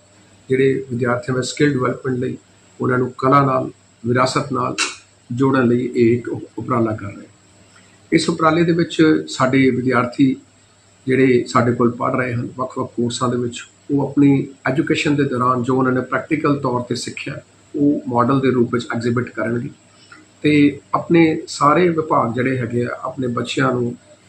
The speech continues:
ਜਿਹੜੇ ਲੇਟੈਸਟ ਟੈਕਨੋਲੋਜੀ ਨਾਲ ਜੋੜ ਕੇ ਇਸ ਐਗਜ਼ੀਬਿਸ਼ਨ ਦੇ ਵਿੱਚ ਦਿਖਾਉਣਗੇ। ਤੇ ਸਭ ਤੋਂ ਵੱਡੀ ਜਿਹੜੀ ਖਿੱਚ ਦਾ ਕੇਂਦਰ ਹੋਏਗਾ, ਉਹ ਸਾਡਾ ਰਿਲੀਜਨ ਦੇ ਨਾਲ ਅਸੀਂ ਜਿਹੜੇ ਵੱਖ-ਵੱਖ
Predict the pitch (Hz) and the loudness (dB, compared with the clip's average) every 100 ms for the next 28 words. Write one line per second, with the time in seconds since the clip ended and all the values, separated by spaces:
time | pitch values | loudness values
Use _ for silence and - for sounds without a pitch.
0 | - 127 120 131 143 156 - 127 127 120 | -4 0 2 4 4 0 -2 -4 0 2
1 | 120 123 117 117 117 117 127 113 - _ | 2 2 0 2 0 0 -2 -4 -6 _
2 | _ - 120 117 120 - - 117 113 113 | _ -4 0 0 -2 -12 -8 -6 -2 -2
3 | 117 127 120 113 113 - _ _ 117 - | -2 0 0 0 -4 -14 _ _ -10 -6
4 | 117 131 113 - _ _ _ _ _ _ | -4 -4 -6 -10 _ _ _ _ _ _
5 | 143 139 123 120 165 - - 190 143 139 | 2 6 6 2 -4 -4 -2 0 0 2
6 | 156 151 147 - 147 151 139 131 127 135 | 2 2 -2 -4 -4 -2 -2 0 0 0
7 | 123 117 131 131 135 127 120 120 117 135 | 2 2 2 0 -2 -2 -2 0 2 4
8 | 147 147 139 139 139 _ _ - 127 117 | 4 4 2 0 -4 _ _ -4 0 2
9 | 117 117 117 127 117 117 - - 120 117 | 4 2 2 2 2 2 -6 -4 0 0
10 | - - - - _ _ 127 131 135 - | -2 -18 -18 -20 _ _ -6 -4 -4 -4
11 | 127 - | -4 -2